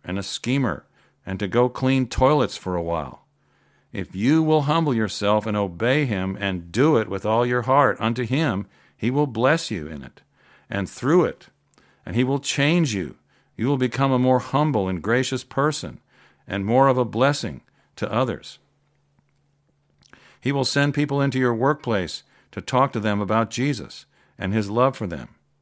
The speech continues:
If we will be faithful and obedient with what he gives us, there is no telling what God might do in our lives. In First Corinthians chapter two, verse nine,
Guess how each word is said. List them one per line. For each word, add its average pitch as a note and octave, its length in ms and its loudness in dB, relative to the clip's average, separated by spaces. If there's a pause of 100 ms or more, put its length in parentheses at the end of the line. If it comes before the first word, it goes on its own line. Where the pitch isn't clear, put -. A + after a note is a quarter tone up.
(540)
If F#2+ 180 -6
we B2+ 220 0
will D#3+ 160 2
be D#3 120 0
faithful C#3+ 680 -2
and G#2 100 -4
obedient G#2 680 -2
with F#2 120 -6
what A2 260 -4
he B2 140 -2
gives A#2 380 -4
us, D#2 300 -10 (340)
there A2 160 0
is F#2 160 -2
no B2 320 2
telling B2 480 -2
what F#2 160 -6
God G#2 300 -2
might G#2+ 260 -4
do G2+ 180 -4
in F#2+ 80 -2
our F#2 140 -2
lives. E2 520 -8 (1160)
In F2+ 80 -10
First B2+ 300 0
Corinthians B2 640 -2
chapter G#2 400 -4
two, B2 240 -2
verse G#2 280 -2
nine, G#2+ 440 -2